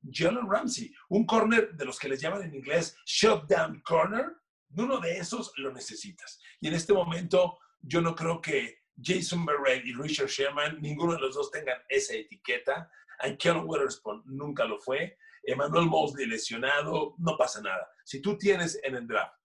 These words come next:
un corner elite, tómalo. Necesitan un shutdown corner los forty-niners y con eso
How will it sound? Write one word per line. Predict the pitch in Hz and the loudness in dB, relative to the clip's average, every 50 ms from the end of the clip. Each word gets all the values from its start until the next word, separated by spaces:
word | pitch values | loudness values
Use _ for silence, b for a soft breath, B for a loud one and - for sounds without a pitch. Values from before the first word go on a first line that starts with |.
| _ | _
un | - 151 147 - | -10 -8 -8 -4
corner | - 170 147 - - 117 104 98 - - | -2 0 0 0 0 -4 -6 -8 -8 -4
elite, | 110 110 120 139 156 220 - - - - _ _ _ _ _ _ _ _ _ _ _ | -4 -4 -2 0 0 -2 -2 -4 -10 -20 _ _ _ _ _ _ _ _ _ _ _
tómalo. | - 135 123 120 113 - - _ _ _ _ _ _ - | 0 0 2 2 -2 -2 -6 _ _ _ _ _ _ -14
Necesitan | 127 127 - - - 123 - - 175 175 165 - 180 165 165 | -10 -8 -8 -6 -6 -6 -6 -4 -4 -4 0 0 0 2 2
un | 165 160 | 2 2
shutdown | 156 - - 170 170 165 - - 151 139 143 160 165 | 2 0 0 0 0 -2 2 2 2 2 2 -2 -4
corner | - - 147 143 147 156 180 208 214 - B B B B B | 0 2 4 4 4 2 0 -2 -2 -4 B B B B B
los | 120 - - | -6 -6 -4
forty-niners | - 147 151 160 139 131 127 131 139 151 160 180 180 - - | -2 -2 -2 0 0 0 0 0 0 0 -2 -4 -4 -6 -10
y | 139 135 | -10 -8
con | 135 139 127 127 | -2 -2 0 0
eso | 135 135 - 202 262 277 - _ | 0 2 2 2 2 0 -2 _